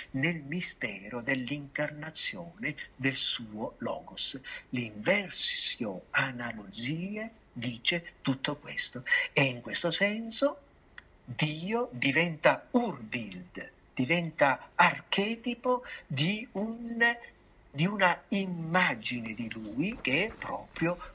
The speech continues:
l'uomo stesso. Ebenbild,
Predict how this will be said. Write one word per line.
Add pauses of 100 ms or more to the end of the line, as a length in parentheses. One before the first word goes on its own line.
(100)
l'uomo
stesso. (240)
Ebenbild,